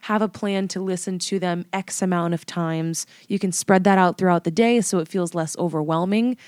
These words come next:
and you're not having to, like, listen to it all the way through straight, <laughs> you know? So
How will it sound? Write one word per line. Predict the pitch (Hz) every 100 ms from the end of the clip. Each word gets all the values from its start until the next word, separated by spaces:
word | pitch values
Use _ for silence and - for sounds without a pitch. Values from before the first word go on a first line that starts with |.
| - -
and | - 185
you're | 180
not | 180 175
having | 170 175 175 175
to, | 170 180
like, | 170 156 - - - -
listen | 190 202 - 202
to | - 208
it | 202 -
all | 170 180
the | 190
way | 185 175
through | - 180 170 170 180 214 208 _ _ _ -
straight, | - - 175 170 - - 214 -
<laughs> | 226 -
you | 226
know? | 202 180 214 - - - _
So | - 202 190 180